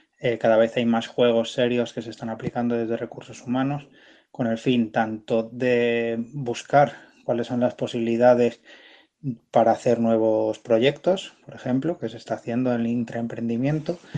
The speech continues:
También se está utilizando juegos, juegos serios y también videojuegos con el fin de entrenar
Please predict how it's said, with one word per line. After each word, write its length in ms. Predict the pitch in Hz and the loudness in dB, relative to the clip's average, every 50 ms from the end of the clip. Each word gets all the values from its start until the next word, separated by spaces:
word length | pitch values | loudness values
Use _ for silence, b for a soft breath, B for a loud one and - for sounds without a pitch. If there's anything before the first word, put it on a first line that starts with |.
| B B B B B | B B B B B
También 320 | - 139 131 131 131 127 | 0 2 4 4 4 2
se 100 | - 135 | 2 0
está 640 | 123 - - 131 127 123 123 123 123 123 123 127 - - | 0 4 6 8 10 10 10 10 10 8 8 6 4 0
utilizando 560 | 139 117 - 127 120 - 135 123 120 117 113 | -6 -4 -2 -4 -2 -2 0 0 0 0 0
juegos, 640 | - - 135 143 139 123 117 110 - - - - B B B B B B B | 2 4 6 6 8 6 4 2 0 -4 -12 -18 B B B B B B B
juegos 400 | B - 139 123 123 123 - - | B -2 0 2 2 2 2 0
serios 320 | 151 147 151 135 113 120 | 0 0 2 0 0 0
y 40 | 117 | -2
también 300 | 113 113 117 117 123 123 | -2 -2 0 0 0 0
videojuegos 600 | 120 117 117 117 113 - - 143 143 127 113 - B B B B B B B B B | 0 0 -2 -2 -4 -2 0 2 2 2 0 -4 B B B B B B B B B
con 180 | - 143 131 | -4 -2 -2
el 140 | 117 120 117 | 0 0 -2
fin 300 | - - 135 131 131 120 | -2 0 0 2 2 2
de 200 | 117 113 110 110 | 2 0 0 -2
entrenar 680 | 107 110 113 - 113 110 117 123 147 180 196 185 - | -4 -6 -6 -6 -4 0 2 4 4 4 2 0 -6